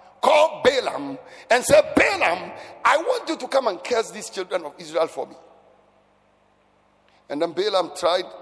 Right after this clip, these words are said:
to curse them. And anytime he tried to curse them, it turned into a blessing. And then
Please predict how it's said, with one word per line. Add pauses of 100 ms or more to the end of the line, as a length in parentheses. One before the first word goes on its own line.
to
curse
them. (440)
And
anytime
he
tried
to
curse
them, (280)
it
turned
into
a
blessing. (540)
And
then